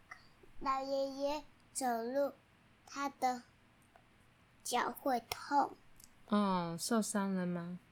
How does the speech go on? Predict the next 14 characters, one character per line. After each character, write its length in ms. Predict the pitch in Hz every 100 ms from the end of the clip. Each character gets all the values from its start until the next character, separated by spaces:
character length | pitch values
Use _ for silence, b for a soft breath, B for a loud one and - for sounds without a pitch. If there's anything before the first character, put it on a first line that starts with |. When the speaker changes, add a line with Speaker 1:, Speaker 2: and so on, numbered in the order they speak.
| -
Speaker 1:
对。 220 | 277 233 - - - -
Speaker 2:
哦， 360 | 180 165 165 - - -
嗯。 240 | 185 185 185 - - - - - - - - - - - -
Speaker 1:
然 120 | 262
后 180 | 277 277
呢， 300 | 262 254 254 - - - - - - - - -
然 160 | - 254
后 160 | 277 269
呢， 220 | 262 - -
那 140 | 285
个 160 | - 269
老 300 | 262 226 220
爷 360 | 226 233 240 254
爷 300 | 262 240